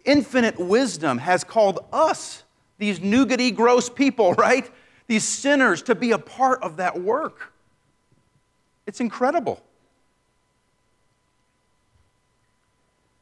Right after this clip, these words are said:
So the second thing we're called to do is share, to, sh-,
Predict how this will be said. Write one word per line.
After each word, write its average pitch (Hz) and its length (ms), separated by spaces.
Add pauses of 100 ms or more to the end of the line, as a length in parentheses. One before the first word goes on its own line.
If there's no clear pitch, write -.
(1120)
So - 140
the 143 100
second 196 400
thing 110 240
we're 104 80
called 104 260
to 110 60
do 131 160
is 165 80
share, 180 560
to, 143 80
sh-, - 160